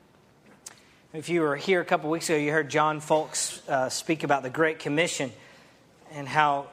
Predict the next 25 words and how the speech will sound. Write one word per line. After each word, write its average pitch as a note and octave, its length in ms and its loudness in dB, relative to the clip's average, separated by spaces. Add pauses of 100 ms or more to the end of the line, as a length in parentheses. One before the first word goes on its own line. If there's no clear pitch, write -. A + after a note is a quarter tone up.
(500)
God's D#3 260 2
called D#3 220 2
us - 140 -4
to D#3 60 -4
make D3+ 220 0
disciples D3 760 0
of C3+ 280 0 (540)
all D#3 300 4
peoples D3 800 -4
and C#3+ 460 0 (580)
to D#3+ 120 2
teach G#3 460 0
them E3+ 160 2
everything D#3+ 440 0
that C#3+ 140 -6
He D3+ 220 0
has C3+ 160 -2
commanded D#3+ 540 0
them. B2+ 140 -4
He C3 80 -4
says D#3+ 200 -4
there's E3 200 -2
two A3 160 0
types F#3 380 2
of C#3 180 -4